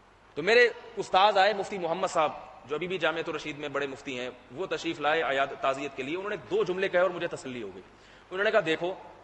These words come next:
اب نہیں جاتے تو بعد میں جانا تو تھا، اب اگر موت نہیں ہوتی تو بعد میں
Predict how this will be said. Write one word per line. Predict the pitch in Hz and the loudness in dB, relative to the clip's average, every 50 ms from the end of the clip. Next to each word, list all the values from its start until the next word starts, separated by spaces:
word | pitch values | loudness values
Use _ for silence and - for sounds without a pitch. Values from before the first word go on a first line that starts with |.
| - - - - - - - - - | -20 -20 -20 -20 -20 -20 -20 -2 2
اب | 156 185 185 | 4 4 4
نہیں | 226 220 240 226 | 4 2 2 4
جاتے | 202 196 185 190 214 214 | 6 6 6 6 4 2
تو | 208 208 | 4 4
بعد | 180 170 - | 4 4 4
میں | 165 185 190 | 2 0 0
جانا | 165 170 151 160 165 | 0 2 2 2 2
تو | 160 175 160 | 0 -2 -4
تھا، | - - 113 101 - - - - - - - - - - - - _ - - - - - - - - - | -6 -6 -6 -6 -8 -12 -18 -20 -20 -20 -20 -20 -20 -20 -20 -20 _ -20 -20 -20 -20 -20 -20 -12 -2 0
اب | 175 196 | 2 4
اگر | 226 208 226 220 | 4 4 4 4
موت | 202 208 214 214 | 4 4 2 2
نہیں | 220 214 220 | 0 0 0
ہوتی | 208 202 185 214 | 0 -2 -2 0
تو | 202 208 | 2 4
بعد | 185 180 190 | 4 6 4
میں | 185 202 208 226 247 | 4 4 2 2 2